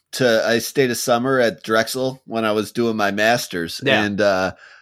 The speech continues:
Speaker 1: I forget which one we went to. It wasn't Pat's or Geno's, though. Somebody, uh, on campus
Speaker 2: Okay.
Speaker 1: told us, "Oh, no, don't go to those. Go to this one." And I,
Speaker 2: Yeah.
Speaker 1: I'll have to remember the name. It'll come to me.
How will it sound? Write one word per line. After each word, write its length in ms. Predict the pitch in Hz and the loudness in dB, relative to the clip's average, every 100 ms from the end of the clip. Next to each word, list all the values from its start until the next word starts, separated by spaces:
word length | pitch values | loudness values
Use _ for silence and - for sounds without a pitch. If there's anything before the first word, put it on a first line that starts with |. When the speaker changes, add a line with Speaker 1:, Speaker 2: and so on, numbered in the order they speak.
| - | -2
Speaker 1:
I 140 | 127 | 0
forget 460 | 139 165 123 185 202 | 0 -2 0 0 2
which 240 | 185 - | -2 0
one 180 | 170 156 | 0 2
we 140 | 151 | 0
went 400 | 139 120 131 135 | 2 2 0 -2
to. 160 | - 117 | 2 2
It 60 | 104 | 4
wasn't 360 | 131 151 185 160 | 2 2 -2 0
Pat's 340 | 160 151 - | 0 0 0
or 80 | 143 | -2
Geno's, 420 | 139 160 127 98 | 2 2 2 0
though. 140 | 92 | -2
Somebody, 680 | 80 127 131 156 156 151 151 123 | 0 0 2 2 2 2 0 0
uh, 160 | 127 | 2
on 240 | 98 123 127 | 2 0 0
campus 380 | 147 139 135 101 | 0 0 0 -2
Speaker 2:
Okay. 80 | 92 | 0
Speaker 1:
told 160 | 120 | 0
us, 100 | 107 | 2
"Oh, 120 | 120 | 0
no, 160 | 98 78 | 0 -4
don't 240 | 85 123 117 | -4 -2 2
go 140 | 123 | 2
to 100 | 107 | 2
those. 320 | 101 101 85 | 2 2 0
Go 140 | 113 104 | -2 -2
to 100 | 95 | 0
this 260 | 113 - | 0 0
one." 200 | 98 95 | -4 -2
And 80 | 101 | 0
I, 100 | 101 | 2
Speaker 2:
Yeah. 120 | 101 | 4
Speaker 1:
I'll 60 | 120 | 4
have 120 | 123 - | 2 0
to 80 | |
remember 360 | 107 101 101 95 | -2 -2 -2 -4
the 120 | 92 | -4
name. 280 | 92 92 90 | -4 -4 -4
It'll 140 | 98 | -4
come 260 | - 101 87 | -4 -8 -10
to 60 | 80 | -12
me. 180 | 82 | -18